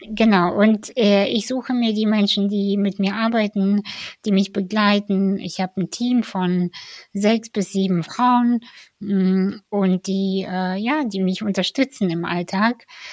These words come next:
Also, weil auch da, das wurde mir auch schon so früh klar, ein zentrales System wie ein Pflegedienst, da hat man nur Probleme.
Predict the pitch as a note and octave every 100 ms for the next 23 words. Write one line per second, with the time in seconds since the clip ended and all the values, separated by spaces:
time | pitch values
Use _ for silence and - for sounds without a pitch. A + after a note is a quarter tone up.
0 | - - F#3+ F#3 F#3+ G#3 A3+ F#3 - A#3+
1 | C4 A#3 F#3 - B3 A#3+ A3 G3 F#3+ A#3+
2 | C#4 C4 G3 F#3+ - G3 F#3 - F3+ F3+
3 | G#3 - - - - _ _ - G#3 G#3
4 | A3 G3 F#3 A#3 C4 C#4 C4+ C4 - -
5 | A3+ G#3+ F3 G3 A#3+ A#3+ A3+ - A3+ A#3
6 | G#3 E3 F3 E3+ - _ - - - G3+
7 | F#3+ A3 A#3 G3 G3+ A3+ C#4 C4+ - A3+
8 | G#3 G#3 G#3 D#3+